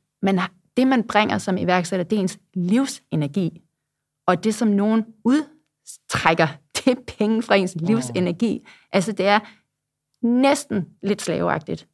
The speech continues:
Speaker 1: Altså, det er selvfølgelig en helt anden facon, og selvfølgelig er det ikke lige så intens og hardcore, men det er det faktisk lidt alligevel. Altså, der er nogen, der giver nogle penge for ens livsenergi,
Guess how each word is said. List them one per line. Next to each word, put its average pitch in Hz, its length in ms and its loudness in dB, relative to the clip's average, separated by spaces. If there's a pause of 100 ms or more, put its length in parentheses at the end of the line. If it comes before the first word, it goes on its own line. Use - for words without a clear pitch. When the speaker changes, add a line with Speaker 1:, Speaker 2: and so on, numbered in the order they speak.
(140)
Speaker 1:
Altså, 180 240 0
det 180 180 -4
er 180 160 -2
selvfølgelig 214 320 -4
en 190 60 -2
helt 208 200 -6
anden 190 160 -2
facon, 175 380 -6
og 170 120 -10
selvfølgelig 202 380 -6
er 185 80 -2
det 180 80 -2
ikke 185 140 -6
lige 202 80 -8
så 202 180 -6 (260)
intens 202 340 -4
og 180 60 -2
hardcore, 185 320 -4 (380)
men 202 160 -2
det 190 120 -2
er 214 80 4
det 220 100 0
faktisk - 400 -6 (120)
lidt 202 180 -6
alligevel. 208 440 -6 (600)
Altså, 185 300 0 (500)
der 190 60 2
er 185 60 2
nogen, 226 440 0
der 196 240 2 (180)
giver 240 240 -2 (640)
nogle 190 240 0
penge 240 540 -2 (340)
for 196 80 0
ens 202 340 -2
livsenergi, 214 760 -2